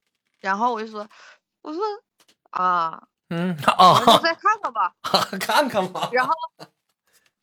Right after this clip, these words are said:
Speaker 2: 嗯。
Speaker 1: 我就真信了，我说：“那，那，那再看看吧。”
Speaker 2: 看看吧。
Speaker 1: 然后他就陆陆续续又找我出去吃饭啥的，然后就到有一天，就是他朋友
Speaker 2: 嗯。
Speaker 1: 那个过生日，
Speaker 2: 嗯。
Speaker 1: 我这损种前男友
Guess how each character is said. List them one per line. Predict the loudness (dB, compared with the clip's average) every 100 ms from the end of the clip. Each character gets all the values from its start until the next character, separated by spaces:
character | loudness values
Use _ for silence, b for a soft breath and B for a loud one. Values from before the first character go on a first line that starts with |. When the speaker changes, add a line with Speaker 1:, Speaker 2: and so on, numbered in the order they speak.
| _
Speaker 2:
嗯。 | -12 -12 -14 _ _ _ _ _ _ _ _ -10
Speaker 1:
我 | -2 -2
就 | 0
真 | -2 -2
信 | -4 -4 -2 0 0
了， | 2 2
我 | 0
说 | -2 -4
：“那， |
那， | -2 -2 -2
那 | -4
再 | -4 -4
看 | -2 0
看 | -2 0
吧。” | 2 2 -2
Speaker 2:
看 | -8 -4
看 |
吧。 |
Speaker 1:
然 | -2
后 |
他 | -2
就 | -4 -6
陆 | -8 -10 -14
陆 |
续 | -16
续 | -14 -12
又 | -10
找 | -4 -2
我 | -2
出 | -6 -8 -8
去 |
吃 | -8 -8 -2
饭 | 0 -2
啥 | -4 -8 -10
的， | -16 -8
然 | -6
后 | -4
就 | -6 -4
到 | -2 -2
有 | -6
一 | -10
天， | -6 -6 -6
就 |
是 | -4
他 | -4
朋 | -4 -6 -6 0
友 | 0 0 -4 _
Speaker 2:
嗯。 | -2 -2
Speaker 1:
那 | -4 -6
个 | -2 0 0 -4
过 | -4 -4
生 | -4 -8 -6
日， | -6 -6 -10 _ _ -10
Speaker 2:
嗯。 | -4
Speaker 1:
我 | -4
这 |
损 | -4 -6
种 | -8 -10
前 | -4
男 | -2
友 | -2